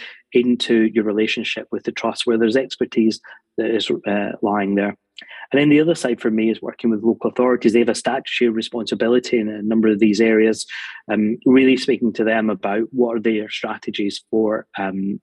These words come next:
uh, supporting mental health across a city. It impacts on a whole range of other areas that people might not think about. So housing, um, uh, when someone leaves university, if they've got an underlying mental health issue, um, what's happening to them once they go out, that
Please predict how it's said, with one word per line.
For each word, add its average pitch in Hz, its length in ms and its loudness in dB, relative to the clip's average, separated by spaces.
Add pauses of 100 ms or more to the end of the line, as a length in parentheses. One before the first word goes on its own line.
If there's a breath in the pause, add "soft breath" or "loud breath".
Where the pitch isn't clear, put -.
(100)
uh, 113 180 -10
supporting 110 400 0
mental 107 240 -2
health 107 240 -2
across - 440 -4 (360 loud breath)
a 113 60 0
city. 127 420 2
It 131 80 4
impacts 135 520 0
on 123 80 2
a 117 80 0 (180)
whole 156 240 4
range 139 480 2 (320 loud breath)
of 110 100 -4
other 117 260 0
areas 113 340 2
that - 180 -10
people 135 280 0
might 127 380 -2
not 131 240 -2
think 135 220 0
about. 147 300 -2
So 113 180 -2
housing, 143 600 -2 (380 loud breath)
um, 107 380 -2 (160)
uh, 117 200 -4 (100)
when 120 280 4
someone 113 400 6
leaves 131 320 6
university, 151 760 2
if 113 80 -2
they've 101 120 -8
got 113 120 -8
an 110 80 -4
underlying 117 500 0 (240 loud breath)
mental 110 240 -2
health 127 340 0
issue, 127 420 2 (440 loud breath)
um, 113 160 2 (100)
what's 139 320 0
happening 123 440 0
to 120 120 -2
them 113 100 2
once 113 180 -2
they 107 60 0
go 113 160 0
out, 117 80 -4
that 117 160 -2